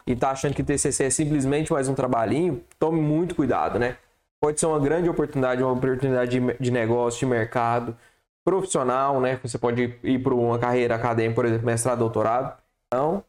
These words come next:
muito importante, né? E o Plínio colocou bem, né? Você pode não estar assistindo no dia do lançamento. Então, é muito importante entender, né,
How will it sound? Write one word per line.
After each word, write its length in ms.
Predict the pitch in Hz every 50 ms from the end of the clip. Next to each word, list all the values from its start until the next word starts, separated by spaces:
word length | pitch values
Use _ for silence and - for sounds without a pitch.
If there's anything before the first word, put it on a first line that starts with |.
| _
muito 260 | - 139 139 147 143
importante, 440 | 151 170 190 208 202 170 127 117 131
né? 140 | 135 139 139 - - - -
E 80 | 175
o 40 | 185
Plínio 200 | 185 190 185 190
colocou 340 | 185 196 202 202 196 202 202
bem, 220 | 170 156 147 135
né? 140 | 127 123 123
Você 260 | 120 120 127 - 147
pode 540 | - - 143 139 147 151 160 160 147 - - - - - _ _ -
não 160 | 151 180 233
estar 220 | 233 - 190 175
assistindo 480 | 180 185 202 202 - - - 175 185 196
no 160 | 196 220 226
dia 180 | 165 147 185 180
do 120 | 185 185
lançamento. 580 | 180 180 175 - 196 196 165 143 131 120 - - _ _ _ _ _ _
Então, 280 | - 143 139 139 151 151
é 60 | 151
muito 360 | 147 143 147 165 214 214 202
importante 580 | 208 185 190 185 170 165 - 170 170 160 - 180
entender, 800 | 185 190 180 208 208 208 196 180 151 139 147 170 196 190 - - - - _ _ _ _ _ _ _ _ _ _ -
né, 200 | 135 139 165 180